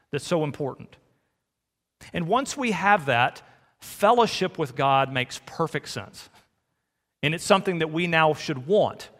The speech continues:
and desire each and every day. So secondly, it's fellowship.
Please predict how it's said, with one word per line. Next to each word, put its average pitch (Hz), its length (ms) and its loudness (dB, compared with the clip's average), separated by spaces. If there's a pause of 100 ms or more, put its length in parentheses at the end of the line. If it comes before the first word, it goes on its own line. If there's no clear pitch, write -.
(220)
and 135 80 -8
desire 135 480 2
each 151 220 -6
and 143 80 -6
every 123 180 -4
day. 113 300 -4
So - 140 -8
secondly, 147 540 0
it's 139 260 -8 (400)
fellowship. 139 520 0